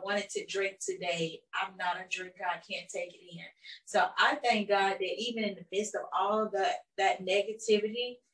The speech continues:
that still he allowed me to stay strong on who I was, which was, I'm not a drinker. I don't do drugs. So I didn't do that type of stuff. And with that, that,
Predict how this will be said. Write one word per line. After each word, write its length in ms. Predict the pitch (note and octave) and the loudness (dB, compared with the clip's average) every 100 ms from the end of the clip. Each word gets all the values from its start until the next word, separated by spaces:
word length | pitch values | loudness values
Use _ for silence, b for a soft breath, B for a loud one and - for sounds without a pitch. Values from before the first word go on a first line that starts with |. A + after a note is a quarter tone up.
| b _ _ | b _ _
that 340 | G3+ F#3 F3 - | 4 6 4 2
still 520 | - - A#3 A3+ G#3+ | -8 -4 2 4 4
he 320 | G#3 A3 A3 - | 2 -4 -4 -4
allowed 560 | G3 F#3 F#3 G3 G3+ F#3+ | -4 0 4 6 6 2
me 280 | G3 G3 F#3+ - | -6 -6 -6 -10
to 60 | |
stay 260 | G3 - F#3+ | -8 -2 0
strong 460 | - - G3+ G3+ F3+ | 0 0 0 0 -2
on 140 | F3+ | -4
who 140 | G#3+ G3+ | 0 2
I 160 | F#3 F3+ | 2 0
was, 340 | F3+ F#3 F#3 - | 0 -2 -2 -4
which 160 | F#3 - | -6 -6
was, 220 | F3 F3+ - | -6 -6 -8
I'm 60 | B3+ | -6
not 180 | C4+ B3+ | -6 -4
a 40 | |
drinker. 340 | - B3+ - - _ _ B B _ _ _ _ - | -6 -8 -8 -20 _ _ B B _ _ _ _ -4
I 100 | A#3+ | -2
don't 200 | C4+ C4 | 0 0
do 160 | B3 | -2
drugs. 580 | A3+ B3 A#3+ F#3 - - _ _ | -2 -2 0 -2 -4 -12 _ _
So 120 | - | -2
I 220 | A3 A3+ | 2 2
didn't 160 | A3+ A3 | 0 0
do 120 | A#3 A3+ | 0 0
that 220 | F#3 - | -2 -2
type 200 | G#3 - | -6 -6
of 60 | |
stuff. 360 | - - - G3 - b b b - | -10 0 2 2 -6 b b b 2
And 260 | G3+ G3 F#3 - _ | 2 2 -4 -16 _
with 300 | G#3 C4 C4+ | 2 2 4
that, 320 | G#3 G#3 G#3 | 4 4 2
that, 220 | F#3+ - | 0 0